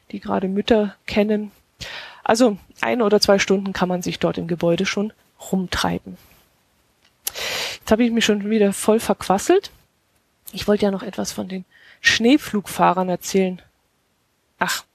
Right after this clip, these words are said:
ist eigentlich nicht so wichtig. Ich bin letzte Woche zu spät zur Arbeit gekommen, weil ich statt fünfundzwanzig Minuten fünfundfünfzig unterwegs war,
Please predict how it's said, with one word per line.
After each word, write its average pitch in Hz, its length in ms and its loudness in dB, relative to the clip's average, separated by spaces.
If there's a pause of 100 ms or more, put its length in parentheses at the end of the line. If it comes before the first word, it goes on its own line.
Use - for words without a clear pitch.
(120)
ist - 120 -8
eigentlich 196 260 0
nicht 196 140 0
so 165 140 -4
wichtig. - 340 -8
Ich - 100 -12
bin 220 160 2 (360)
letzte 233 320 4
Woche 240 240 6
zu - 120 0
spät 226 280 4
zur - 140 4
Arbeit 277 260 6
gekommen, 254 420 0
weil 196 160 4
ich 208 120 0
statt 185 200 2
fünfundzwanzig 233 640 2
Minuten 208 340 0
fünfundfünfzig 190 920 -2
unterwegs 175 500 -4
war, 160 300 -4